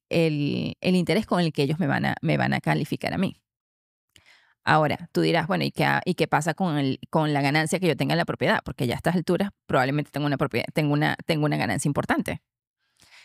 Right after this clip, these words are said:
Entonces, yo, si tengo el dinero para, para, para darte la diferencia, vamos a suponer que sea una diferencia de cien mil dólares, te haya subido la propiedad en cien mil dólares y tú la comp-, tú la,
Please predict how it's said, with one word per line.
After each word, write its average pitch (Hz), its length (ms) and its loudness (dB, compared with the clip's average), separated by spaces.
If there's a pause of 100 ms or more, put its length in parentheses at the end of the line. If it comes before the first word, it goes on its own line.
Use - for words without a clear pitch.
(160)
Entonces, 170 880 0 (400)
yo, 185 500 0 (560)
si - 220 -4
tengo 240 300 2
el 320 60 0
dinero 196 360 0
para, 151 260 2 (240)
para, 143 300 2 (100)
para 151 200 2
darte 151 160 -2
la 226 40 2
diferencia, 170 380 -2
vamos 160 100 2
a 175 40 0
suponer 147 280 -2
que 175 80 -2
sea 151 220 0
una 147 180 0
diferencia 151 560 -2
de 147 340 0
cien 156 260 0
mil 156 140 0
dólares, 147 300 -2
te - 80 -4
haya 143 120 0
subido 156 200 0
la 151 80 0
propiedad 143 280 -2
en 156 60 -2
cien 165 160 -4
mil 180 140 -2
dólares 214 320 0
y 170 60 2
tú 147 100 -4
la 143 140 0
comp-, - 260 -6
tú 175 120 2
la, 160 140 2